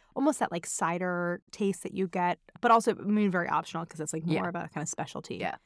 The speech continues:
Speaker 2: I also love that there's a little bit of vanilla 'cause I always put van-, I'm, like, very vanilla forward, and
Speaker 1: Yeah,
Speaker 2: I
Speaker 1: me
Speaker 2: always
Speaker 1: too.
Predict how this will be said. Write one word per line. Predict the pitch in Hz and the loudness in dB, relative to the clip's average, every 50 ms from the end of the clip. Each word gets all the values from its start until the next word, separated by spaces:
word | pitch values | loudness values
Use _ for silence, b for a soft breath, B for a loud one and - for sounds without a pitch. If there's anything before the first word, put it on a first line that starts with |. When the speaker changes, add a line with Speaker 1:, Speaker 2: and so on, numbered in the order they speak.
| b b b _ _ _ _ _ _ _ _ - | b b b _ _ _ _ _ _ _ _ 4
Speaker 2:
I | 180 - | 8 8
also | 175 196 202 - 233 | 8 8 8 6 4
love | 190 170 170 170 147 131 | 6 6 6 6 6 4
that | 151 131 | 0 2
there's | - 139 127 139 | 2 0 0 0
a | 135 | 0
little | 135 139 139 | 0 0 0
bit | 131 139 131 | 0 0 -2
of | 120 | -2
vanilla | 117 127 127 127 127 123 120 120 | -2 -2 -2 -2 -2 -4 -4 -6
'cause | - 123 - | -6 -4 -2
I | 139 - - | -2 -2 0
always | - 131 139 143 143 135 - | -2 -2 -2 -2 -2 -4 -4
put | - - 135 113 - | -6 -8 -8 -8 -6
van-, | - 113 131 127 - - | -6 -4 -4 -4 -2 -2
I'm, | 156 147 147 | -4 0 0
like, | 156 147 123 | -2 -2 -2
very | 120 127 123 120 123 | -4 -4 -4 -4 -4
vanilla | 113 120 120 120 120 117 113 | -4 -4 -4 -4 -4 -6 -8
forward, | - 123 123 120 117 120 117 113 - - | -6 -6 -6 -6 -4 -6 -6 -8 -8 -4
and | 131 127 | 0 2
Speaker 1:
Yeah, | 202 101 - | 2 2 2
Speaker 2:
I | 135 | 2
Speaker 1:
me | |
Speaker 2:
always | 139 - 240 - 127 | 2 2 2 2 2
Speaker 1:
too. | 202 175 175 | 0 0 -2